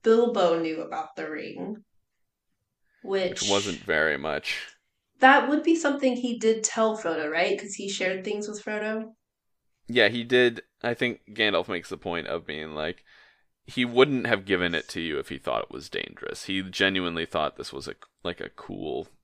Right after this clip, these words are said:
Speaker 2: thing to give you.
Speaker 1: Which is a little comforting.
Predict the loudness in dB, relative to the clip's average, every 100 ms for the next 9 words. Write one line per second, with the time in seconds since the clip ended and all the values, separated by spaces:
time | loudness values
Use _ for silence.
0 | _ -4 -4 -4 -12 -8 -8 -6 -8 -8
1 | -12 _ _ _ _ _ _ _ _ _
2 | _ _ _ _ _ _ -6 -4 -2 -2
3 | -4 -4 -4 -4 -2 0 0 -2 -10 -8
4 | -8 -6 -8 -10